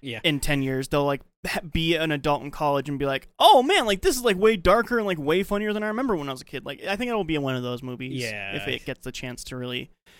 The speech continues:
Speaker 2: be its own thing without Netflix at some point. Um, it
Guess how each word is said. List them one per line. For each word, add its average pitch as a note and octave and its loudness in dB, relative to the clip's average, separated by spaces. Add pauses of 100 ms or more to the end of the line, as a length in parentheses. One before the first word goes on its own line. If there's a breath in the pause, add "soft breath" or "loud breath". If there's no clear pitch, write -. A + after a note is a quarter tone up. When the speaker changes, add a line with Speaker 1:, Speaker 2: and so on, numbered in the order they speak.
(340 soft breath)
Speaker 2:
be C3 -2
its B2+ -6
own B2 -6
thing B2+ -6
without B2+ -10
Netflix C3+ -10
at - -16
some C3+ -10
point. C#3 -10 (420)
Um, C3+ -2 (340)
it B3+ 2